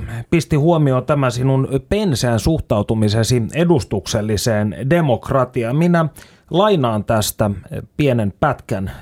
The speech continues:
teoksestasi. "Nykyistä vaaleihin liittyvää teatteria voidaan pitää eräänlaisena isona valheena. Sillä peitetään fakta, että kansalla on todellisuudessa hyvin vähän muodollista valtaa,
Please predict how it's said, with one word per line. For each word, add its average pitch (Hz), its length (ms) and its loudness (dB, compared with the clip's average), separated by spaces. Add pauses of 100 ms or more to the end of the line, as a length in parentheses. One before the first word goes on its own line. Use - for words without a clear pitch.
(100)
teoksestasi. - 560 -4 (560)
"Nykyistä 202 440 2
vaaleihin 160 460 4
liittyvää 135 420 2
teatteria 127 600 0
voidaan 156 260 2
pitää 147 340 0
eräänlaisena 127 520 2
isona 135 420 2
valheena. 117 520 2
Sillä 190 240 4
peitetään 135 460 0
fakta, - 340 0
että 113 180 -2
kansalla 127 460 2
on 113 80 0
todellisuudessa 127 760 2
hyvin 165 380 4
vähän 139 340 2
muodollista 135 720 2
valtaa, 143 560 2